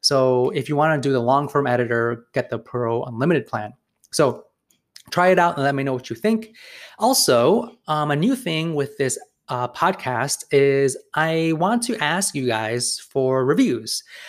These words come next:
I haven't asked for reviews before, and I know I think that's one way to kind of improve the reach of my podcast and, uh,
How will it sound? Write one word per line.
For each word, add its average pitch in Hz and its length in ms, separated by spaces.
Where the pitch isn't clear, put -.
I - 80
haven't 233 200
asked 214 300
for 220 120
reviews 143 560
before, 131 680
and 135 180
I 135 60
know 139 400
I 131 100
think 135 200
that's 123 200
one 127 300
way 120 180
to - 160
kind 143 200
of - 60
improve 208 720
the 160 120
reach 156 560
of 165 180
my 170 180
podcast 135 840
and, 117 420
uh, 120 280